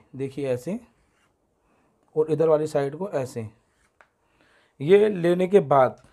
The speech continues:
यहाँ पे जो हमारा तीरा था दोस्तों, वो था चौदह इंच। तो इसका मैं बैक गला जो बनाने जा रहा हूँ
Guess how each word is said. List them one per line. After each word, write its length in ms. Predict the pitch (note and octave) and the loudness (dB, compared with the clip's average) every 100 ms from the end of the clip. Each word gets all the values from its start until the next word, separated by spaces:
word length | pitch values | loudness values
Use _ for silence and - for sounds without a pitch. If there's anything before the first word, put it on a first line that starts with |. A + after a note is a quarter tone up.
| _ _ | _ _
यहाँ 220 | C3+ D3 | -4 -2
पे 120 | F3 G3+ | 0 0
जो 100 | G3 | 0
हमारा 240 | F#3 G3 | 2 0
तीरा 280 | G3+ F3+ F3+ | 0 0 0
था 120 | F3+ | 0
दोस्तों, 320 | F3+ F3 E3+ F3+ | -2 -4 -4 -4
वो 120 | E3+ | -2
था 100 | G3+ - | -2 -2
चौदह 400 | - D#3+ D3+ E3 | -2 2 4 2
इंच। 260 | C#3+ A#2 - | -2 -8 -10
तो 180 | - E3 | -4 -4
इसका 200 | D#3+ F3+ | -2 -4
मैं 200 | F3+ D#3 | -4 0
बैक 180 | E3 E3 | 0 0
गला 200 | F3 F3 | -2 -2
जो 160 | F3+ E3 | -4 -2
बनाने 340 | D#3 D3+ E3+ | 0 0 0
जा 140 | D#3+ | 2
रहा 120 | D3 | 2
हूँ 120 | D#3+ | 2